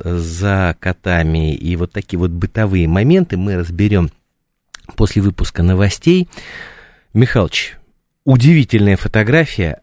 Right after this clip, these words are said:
лайка с котом. Ну, я так понимаю, что у кота была то ли операция, то ли какие-то проблемы с ушами, потому что вот этот вот воротник. Но фотография прекрасная. Виктор,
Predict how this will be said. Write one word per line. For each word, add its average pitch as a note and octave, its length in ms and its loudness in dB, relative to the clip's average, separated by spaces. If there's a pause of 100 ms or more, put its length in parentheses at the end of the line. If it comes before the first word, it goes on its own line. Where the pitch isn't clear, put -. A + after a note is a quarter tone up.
(120)
лайка B2 640 0 (640)
с - 180 -12
котом. D3 640 0 (400)
Ну, A2+ 340 -2
я G#2+ 200 0
так - 180 -4
понимаю, A2 340 0
что G2 200 -4
у - 20 -4
кота G2 300 -2
была F2+ 180 -2
то F#2 160 -4
ли F#2 100 2
операция, F2+ 920 0
то F#2 120 -6
ли F2+ 440 0
какие-то - 360 -10
проблемы F#2 440 0
с - 80 -6
ушами, E3 340 2
потому D#2 300 -4
что - 180 -10
вот D#2+ 140 -8
этот - 160 -10
вот - 160 -12
воротник. F2 500 -2 (400)
Но A#2 260 0
фотография F#2+ 600 0
прекрасная. F#2+ 720 -2 (640)
Виктор, G2+ 420 0